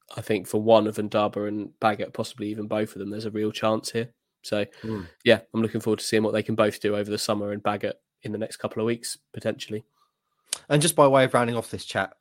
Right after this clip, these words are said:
Speaker 2: Rossi, um, Macauley Bonne, your boy, uh, not scored a goal in seventeen years or whatever it is. Um,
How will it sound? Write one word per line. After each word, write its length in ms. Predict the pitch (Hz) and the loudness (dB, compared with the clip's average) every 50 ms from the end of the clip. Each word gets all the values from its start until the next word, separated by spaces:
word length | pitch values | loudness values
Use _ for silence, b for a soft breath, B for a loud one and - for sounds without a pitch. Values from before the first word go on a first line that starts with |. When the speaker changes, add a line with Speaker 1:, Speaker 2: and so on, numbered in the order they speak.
| _ - | _ -8
Speaker 2:
Rossi, 480 | 104 104 - - 107 104 107 - - _ _ _ - | -8 -8 -6 -4 -4 -6 -6 -8 -14 _ _ _ -2
um, 340 | 107 113 113 113 107 117 - _ - | 0 2 2 2 0 -2 -8 _ -10
Macauley 400 | 117 117 - 160 143 127 120 104 | -8 -2 2 2 2 2 2 0
Bonne, 280 | - 127 107 90 85 82 | 2 2 2 2 0 -4
your 120 | 90 104 95 | -6 -6 -4
boy, 380 | - 127 117 101 90 101 113 - _ _ _ b b b b b b b b - | 0 2 2 2 2 -2 -6 -10 _ _ _ b b b b b b b b -8
uh, 120 | - 104 - - _ _ _ - - - _ - - - _ _ _ | -8 -8 -8 -8 _ _ _ -20 -20 -20 _ -20 -20 -20 _ _ _
not 300 | - 113 120 135 127 - | -6 -2 0 0 0 -2
scored 320 | - - - 131 113 107 104 | -6 -4 -2 0 0 0 0
a 40 | 98 | 0
goal 300 | - 110 104 101 98 98 | 0 0 0 0 0 -2
in 220 | 98 92 90 92 - - | -4 -8 -10 -14 -16 -16
seventeen 540 | - - - 117 104 95 - 104 92 87 95 | -12 -6 -6 -6 -6 -6 -6 -6 -6 -6 -4
years 320 | 98 95 90 82 82 - | -4 -4 -4 -6 -6 -8
or 40 | 87 | -8
whatever 220 | 76 73 80 82 - | -8 -10 -8 -10 -10
it 80 | 78 | -8
is. 220 | 85 87 90 - - _ | -8 -8 -8 -10 -14 _
Um, 440 | - - 95 95 101 98 104 107 104 | -6 -2 0 0 0 0 -2 -6 -10